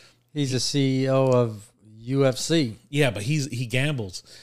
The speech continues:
Speaker 2: He plays cards or some shit. I don't know which one is his poison. I don't know if it's roulette. I don't know if
Speaker 1: Uh-huh.
Speaker 2: it's, um, if it's craps. I, I don't know if it's poker or Texas Hold'em. I don't know which one it is, but the guy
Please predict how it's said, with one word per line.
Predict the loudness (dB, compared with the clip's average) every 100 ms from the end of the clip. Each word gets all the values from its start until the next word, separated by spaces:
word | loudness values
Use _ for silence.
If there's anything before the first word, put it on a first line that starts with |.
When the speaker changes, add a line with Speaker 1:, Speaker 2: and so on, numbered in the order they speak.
| _
Speaker 2:
He | -4
plays | -2 -2 -2
cards | -6 -4 -4 -4 -6
or |
some | -6 -6
shit. | -6 -6 -4
I |
don't | -4
know | -2 0
which | -2 -2
one | -6 -4
is | -4
his | -6 -8
poison. | -4 -2 -2 -4 -8 _ _ _ _
I | -4
don't | -2
know |
if | -2
it's | -4 -6
roulette. | -6 -2 0 2 0 -2
I | -4
don't | -4
know | -2
if | 0 0
Speaker 1:
Uh-huh. | 0
Speaker 2:
it's, | -2 -2
um, | -2 -4 -8 -12 _ -20 -18
if | -12 -8
it's | -8
craps. | -4 0 2 0 -2
I, | -4 -2
I |
don't | -4
know | -4
if | -6
it's | -10
poker | -4 -2 0 -2 -4
or | -4 -6 -8 -6 -8 -10 -10
Texas | -4 -4 -4 -4
Hold'em. | -4 -4 -4
I | -2
don't | 0
know | 0
which | 0 -2 -4
one | -6
it | -4 -4
is, | -4 -8 -16 -20 -16 -6
but | -6 -4
the | -6
guy | -4 0 0 -2